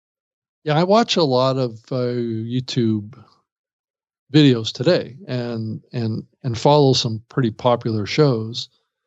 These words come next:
You know, there's, um, one that's out there ri-, right now. It's done by a longtime friend of mine. His, uh, hi-, his name is Clayton Morris. I don't know if that name sounds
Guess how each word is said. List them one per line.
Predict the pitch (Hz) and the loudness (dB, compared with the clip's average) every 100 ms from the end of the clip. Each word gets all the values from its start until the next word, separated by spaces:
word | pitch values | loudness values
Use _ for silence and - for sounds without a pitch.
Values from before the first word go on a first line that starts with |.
| _ _ | _ _
You | 135 | -8
know, | 113 107 104 - _ _ | -4 -4 -6 -14 _ _
there's, | 127 117 110 104 127 | -6 -4 -4 -2 0
um, | 113 110 107 107 104 _ _ | 0 0 -2 -6 -12 _ _
one | 160 139 160 139 | 0 4 6 6
that's | 123 | 4
out | 135 127 127 | 4 2 2
there | 135 127 123 | 2 2 -2
ri-, | 123 131 - | -4 -4 -4
right | 135 - 127 | -8 -4 -2
now. | 131 | 0
It's | 120 - | 0 -4
done | - 131 117 | -2 0 2
by | 117 117 | 2 2
a | 113 | 2
longtime | 110 143 160 127 110 | 2 2 2 0 -2
friend | - 117 | -4 -4
of | 107 | -4
mine. | 104 104 | -2 -2
His, | 104 110 | -4 -6
uh, | - - 117 123 - | -10 -8 -6 -6 -6
hi-, | 131 131 | -4 0
his | 143 135 135 | 2 2 2
name | 123 113 | 2 2
is | 107 | 2
Clayton | - 131 131 | 2 2 2
Morris. | 110 131 110 101 - - _ _ _ _ _ _ _ - | 2 4 2 -2 -6 -10 _ _ _ _ _ _ _ -6
I | |
don't | 123 | -4
know | |
if | 117 | 0
that | 120 143 | 0 0
name | 120 117 | -2 -2
sounds | 110 117 110 107 104 | -2 0 0 -2 -6